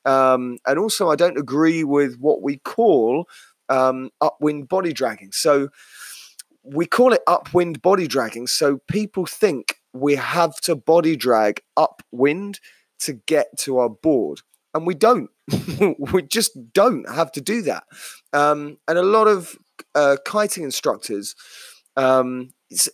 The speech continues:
it, it's very good, and it's so important if you're learning in a, in a, uh, a spot with deep water that you can get your board back. And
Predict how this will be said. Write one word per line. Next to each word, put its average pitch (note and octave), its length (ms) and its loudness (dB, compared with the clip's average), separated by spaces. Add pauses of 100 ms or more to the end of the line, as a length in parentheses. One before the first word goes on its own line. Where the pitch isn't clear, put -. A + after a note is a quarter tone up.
(120)
it, - 200 -4
it's F3+ 220 0
very F#3+ 360 4
good, D#3 340 4
and D3+ 140 -2
it's C#3 140 -2
so G#3 360 2
important F#3 600 0
if A#2 160 -10
you're C#3+ 80 0
learning C#3+ 380 2
in C3 120 -4
a, B2 140 -2
in C3 140 -4
a, A2+ 560 0 (540)
uh, G#2 380 -2 (100)
a G#2+ 80 -2
spot - 480 0
with B2+ 200 -4
deep D3 280 -2
water B2 460 0 (600)
that D3 380 0
you D3 180 -6
can C#3 220 -8
get C#3+ 200 2
your C#3 120 -2
board F3 360 2
back. G2+ 280 -4 (100)
And C3+ 380 -2